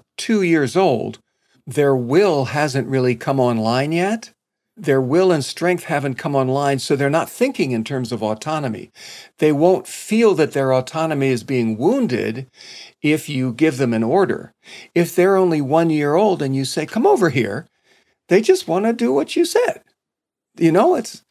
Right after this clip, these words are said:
one of the great tests for this is, say you have a toddler who's eighteen months old, up, you know, really into walking. It's great to walk. And they're going somewhere and you look ahead and you think, "Oh, that's gonna be bad."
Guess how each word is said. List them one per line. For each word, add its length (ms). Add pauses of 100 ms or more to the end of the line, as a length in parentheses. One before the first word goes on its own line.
(360)
one 280
of 80
the 80
great 380
tests 400
for 140
this 320
is, 160
say 200
you 140
have 160
a 40
toddler 500
who's 360 (200)
eighteen 800
months 260
old, 280 (600)
up, 280 (800)
you 120
know, 340 (680)
really 500
into 320
walking. 680
It's 160
great 500
to 100
walk. 440 (420)
And 400
they're 200
going 440
somewhere 640
and 140
you 100
look 180
ahead 260
and 120
you 80
think, 220
"Oh, 100
that's 240
gonna 180
be 140
bad." 380